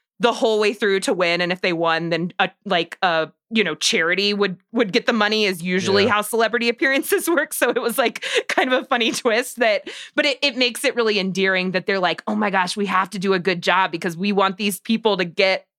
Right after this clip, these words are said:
Speaker 1: this money." It's, it's very endearing.
Speaker 2: And do a good job they do. I honestly think they have played one of the best circle games that I've seen.
Speaker 1: <gasps> Wow.
Speaker 2: I really do.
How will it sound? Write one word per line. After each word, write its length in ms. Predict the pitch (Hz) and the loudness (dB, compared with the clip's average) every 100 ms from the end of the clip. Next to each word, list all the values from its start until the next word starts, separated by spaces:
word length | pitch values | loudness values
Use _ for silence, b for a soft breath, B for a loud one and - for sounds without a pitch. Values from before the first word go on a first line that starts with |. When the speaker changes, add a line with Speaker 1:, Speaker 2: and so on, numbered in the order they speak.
| - | -2
Speaker 1:
this 240 | 233 - | -2 -2
money." 380 | 196 247 113 104 | 0 0 0 -4
It's, 160 | 185 208 - | -4 -4 -4
it's 160 | 220 | -4
very 360 | 196 214 208 202 | 2 2 4 2
endearing. 600 | 170 143 127 87 90 214 - _ _ _ _ - | -2 -6 -10 -12 -14 -16 -16 _ _ _ _ -2
Speaker 2:
And 240 | 135 123 | -2 0
do 200 | 127 226 | 0 2
a 60 | 202 | 2
good 300 | 123 156 120 | 2 0 2
job 320 | 117 143 123 | 2 2 0
they 180 | 113 107 | 0 -2
do. 400 | 90 120 113 - _ _ 269 | -2 0 0 -2 _ _ 2
I 120 | 294 | 2
honestly 320 | 202 147 113 | 2 0 -2
think 420 | - 107 101 92 b b b b _ | -2 -2 -2 -4 b b b b _
they 120 | 180 | 2
have 220 | 214 151 - | 2 0 -6
played 500 | - 110 104 98 92 _ _ _ _ - | -2 0 0 -2 -8 _ _ _ _ -6
one 200 | 120 139 | 0 2
of 120 | 127 | 2
the 100 | 120 | 2
best 400 | 101 110 123 - _ | 2 0 0 -2 _
circle 420 | - 131 120 107 | -2 2 2 0
games 420 | 95 92 90 87 | -4 -2 -2 -4
that 180 | - 107 | 0 2
I've 180 | 113 117 | 2 2
seen. 400 | - 120 120 95 B | 0 0 0 -2 B
Speaker 1:
<gasps> 40 | B B _ - | B B _ -12
Wow. 800 | 190 240 233 262 294 311 320 302 | -2 0 2 0 0 0 0 2
Speaker 2:
I 280 | 151 165 185 | 2 4 4
really 320 | 165 151 135 | 4 2 0
do. 580 | 110 143 151 117 87 | 0 2 2 2 -2